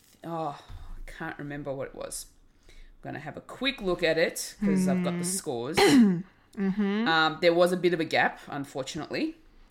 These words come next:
Speaker 2: Oh, no.
Speaker 1: Yeah. Uh, so we lost five two.
Speaker 2: Oh, gosh.
Speaker 1: Yeah.
Speaker 2: That's no good.
Speaker 1: So we had a pretty scrappy game on that last day.
Speaker 2: Oh, it sucks.
Speaker 1: On the last game.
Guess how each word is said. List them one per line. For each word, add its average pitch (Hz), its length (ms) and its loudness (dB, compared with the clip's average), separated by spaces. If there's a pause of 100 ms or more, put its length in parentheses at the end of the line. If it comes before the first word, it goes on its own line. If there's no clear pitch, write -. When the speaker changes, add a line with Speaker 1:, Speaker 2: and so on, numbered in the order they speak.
(240)
Speaker 2:
Oh, 165 300 -4
no. 165 360 -6
Speaker 1:
Yeah. 139 580 -4 (100)
Uh, 160 360 4
so 160 200 -2
we 240 120 2
lost 202 280 2
five 160 340 2
two. - 220 -6 (340)
Speaker 2:
Oh, 214 260 2
gosh. 202 520 -6
Speaker 1:
Yeah. - 240 -10
Speaker 2:
That's 220 240 -8
no 160 120 -6
good. 196 280 -8
Speaker 1:
So - 160 -10
we 160 100 -2
had 180 160 2
a 170 60 4
pretty 170 260 -8
scrappy 160 420 -4
game 131 300 -2
on 131 140 -6
that 131 200 -2
last - 280 -8
day. - 260 -6 (160)
Speaker 2:
Oh, 190 220 -2
it 202 100 -8
sucks. 156 480 -8
Speaker 1:
On 139 80 -6
the 135 80 -8
last 123 220 -8
game. 202 320 -8